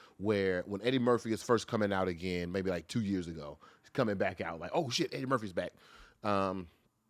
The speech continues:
he said that when he, he said in a, an initial interview, can't remember who was with, might have been with Variety or G Q or one of these individuals. He said that when, um, he said when he watched Raw and Delirious back,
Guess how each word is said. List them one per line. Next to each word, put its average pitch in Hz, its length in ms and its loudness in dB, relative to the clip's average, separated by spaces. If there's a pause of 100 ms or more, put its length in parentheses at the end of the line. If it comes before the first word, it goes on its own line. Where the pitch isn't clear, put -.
(640)
he 196 160 0
said 143 460 6
that 117 160 6
when 117 140 2
he, 123 440 0
he 135 120 -8
said 135 200 0
in 117 160 2
a, 110 40 4
an 104 180 -2
initial 123 300 -2
interview, 104 340 0
can't 101 220 -4
remember 107 180 -4
who 107 140 -2
was 107 180 -4
with, 90 180 -4
might 82 140 -6
have 87 80 -10
been 95 140 -4
with 95 100 -6
Variety 82 440 -4
or 85 100 -6
G 90 160 -10
Q 85 240 -10
or - 40 -8
one 80 160 -8
of 87 60 -6
these 90 140 -8
individuals. 80 540 -10 (400)
He 196 140 0
said 156 360 4
that 117 180 6
when, 107 500 2
um, 90 680 -2 (600)
he 185 100 -2
said 165 240 2
when 120 140 2
he 160 220 -2
watched 123 680 2 (220)
Raw 92 600 4 (200)
and 101 160 -2
Delirious 104 640 2
back, 87 480 -4